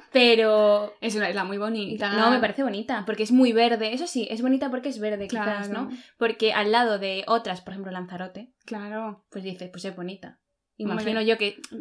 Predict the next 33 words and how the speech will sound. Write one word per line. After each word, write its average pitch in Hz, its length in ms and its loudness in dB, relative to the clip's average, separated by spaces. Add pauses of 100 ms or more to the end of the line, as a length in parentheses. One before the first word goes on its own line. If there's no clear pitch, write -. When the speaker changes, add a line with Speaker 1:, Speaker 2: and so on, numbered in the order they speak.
Speaker 1:
era 233 240 2
por 247 140 -4
si 240 200 -2
tú 247 120 -4
como 240 180 2
guía 240 220 -2
sabías 233 420 -2
el 208 100 -8
porqué 208 360 -2
de 226 180 0
llamarla 208 420 -4
Isla 190 300 -8
Bonita. 180 600 -10
Speaker 2:
Es 247 160 -6
porque 247 220 -2
es 254 40 -2
la 240 80 0
más 214 160 -10
verde. 214 380 -8 (760)
Speaker 1:
Ya 208 140 -8
está. 190 220 -14
Speaker 2:
Ya 226 100 -4
está. 208 280 -12
Speaker 1:
¿Es 233 120 -2
más 262 120 2
Speaker 2:
Eso, 254 40 2
Speaker 1:
verde 247 160 2
que 240 80 -2
el 240 60 0
Speaker 2:
en 233 80 0
mi 220 80 4
Speaker 1:
Hierro? 196 120 0
Speaker 2:
cabeza. 208 480 -8